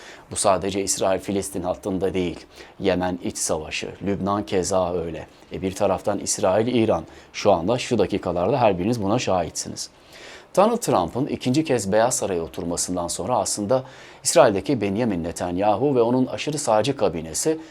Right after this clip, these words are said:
Trump'tan oldukça yüz buldu biliyorsunuz.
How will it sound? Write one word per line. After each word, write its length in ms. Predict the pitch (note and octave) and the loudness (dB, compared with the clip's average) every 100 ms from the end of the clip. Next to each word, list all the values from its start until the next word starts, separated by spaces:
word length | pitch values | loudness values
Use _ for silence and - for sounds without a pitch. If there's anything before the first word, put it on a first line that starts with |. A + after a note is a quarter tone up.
| - - | -20 -2
Trump'tan 720 | A#2 G#2 - C3 D#3 E3+ - - - | 0 2 2 4 4 2 -2 -8 -4
oldukça 460 | G2+ F#2+ C3 B2 | -2 -2 0 0
yüz 360 | A2 G2 F#2 E2 | 0 0 -2 -6
buldu 220 | E2 D#2 | -8 -8
biliyorsunuz. 600 | D#2 D2+ D2+ - C2+ - | -8 -8 -10 -10 -12 -14